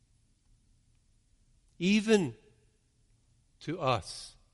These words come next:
who, as I have said once in a while, are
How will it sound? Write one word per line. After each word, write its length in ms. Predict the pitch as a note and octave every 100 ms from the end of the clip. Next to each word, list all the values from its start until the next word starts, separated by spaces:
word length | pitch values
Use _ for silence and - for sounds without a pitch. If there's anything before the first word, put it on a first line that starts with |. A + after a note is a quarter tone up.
| _ _ _ _ _ _ _ _ _ _ _
who, 180 | B2+ B2+
as 200 | A#2+ A2+
I 320 | A2+ G#2+ G#2+ - _ _ _
have 140 | G#2+
said 500 | - - A#2+ A2+ A2 - _
once 360 | A#2+ G#2+ G2+ -
in 80 | G#2+
a 60 |
while, 500 | G#2 G#2 G#2+ G#2 F#2 - _ _ _ _ _ _ _
are 160 | G2+ G2+